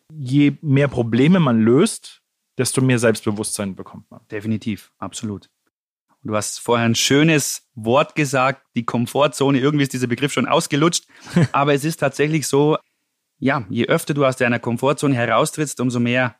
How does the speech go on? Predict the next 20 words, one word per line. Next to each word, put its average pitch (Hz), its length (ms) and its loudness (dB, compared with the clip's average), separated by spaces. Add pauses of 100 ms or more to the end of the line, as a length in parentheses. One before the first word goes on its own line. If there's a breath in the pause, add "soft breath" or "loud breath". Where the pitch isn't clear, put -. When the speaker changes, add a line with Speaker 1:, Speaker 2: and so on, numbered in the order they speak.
(140)
Speaker 2:
Erfahrungen 127 720 2
machst 123 320 -2
du 131 60 0
und 127 260 -2 (320)
da 117 160 0
ist 120 140 -2
natürlich 117 240 -6
auch 104 120 -10
das - 180 -16
Wachstum 120 320 -2
gegeben. 87 320 -8 (1040 loud breath)
Spannender 185 440 2
Ansatz 170 420 0
oder 139 180 2
spannender 156 800 0
Satz, - 340 -4
den 160 140 0
du 143 160 2
sagtest, 143 600 -4
ist, 151 260 -6